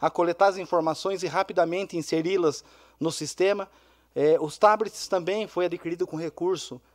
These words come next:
é, de deputados através do vereador Valdenito. A limpeza e desassoreamento da nascente tá praticamente aí de sessenta a setenta por cento da obra concluída.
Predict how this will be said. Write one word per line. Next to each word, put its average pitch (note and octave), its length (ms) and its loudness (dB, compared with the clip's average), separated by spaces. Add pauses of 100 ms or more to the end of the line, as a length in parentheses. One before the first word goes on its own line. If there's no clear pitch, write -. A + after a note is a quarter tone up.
(340)
é, C#3+ 220 2
de D3+ 100 -6
deputados E3 600 0
através D#3 420 2
do C#3+ 80 -2
vereador D3 320 4
Valdenito. D3 580 -2 (1800)
A E3+ 300 6
limpeza A#3+ 720 4
e F#3 80 2
desassoreamento A3 920 2
da G3+ 140 2
nascente G3+ 720 -2 (260)
tá G3 260 4 (280)
praticamente G#3 580 0
aí G3+ 140 0
de F3+ 360 -12
sessenta G#3 600 -2
a - 20 -4
setenta F#3+ 380 -2
por F3+ 180 0
cento F#3 260 -4
da F3 80 4
obra E3+ 180 4
concluída. F#3 560 -2